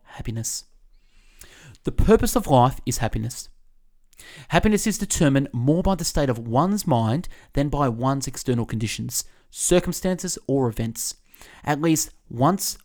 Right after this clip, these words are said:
one's basic survival needs are met. Happiness can be achieved through the systematic training of our hearts and minds, through reshaping our attitudes and outlook. The key to happiness is in our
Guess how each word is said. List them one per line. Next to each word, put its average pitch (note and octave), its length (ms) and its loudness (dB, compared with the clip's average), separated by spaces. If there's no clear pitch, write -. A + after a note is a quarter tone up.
one's C3 300 2
basic C3 380 2
survival B2 420 0
needs A#2 400 0
are A2 60 -4
met. - 420 -6
Happiness F#3 320 4
can F#3 140 0
be F3+ 100 2
achieved E3+ 420 0
through D#3+ 160 -4
the C3 120 2
systematic D#3+ 560 -2
training E3+ 480 0
of - 140 -2
our G3 80 2
hearts C#3+ 440 -2
and A#2 80 -2
minds, E3+ 420 2
through C3+ 240 2
reshaping D#3+ 520 2
our A#2+ 160 2
attitudes D3+ 640 0
and B2 240 -2
outlook. A#2 460 -6
The C#3 80 -2
key F#3+ 160 4
to F#3+ 80 8
happiness D#3+ 500 2
is D#3+ 220 2
in C#3 80 4
our B2 140 2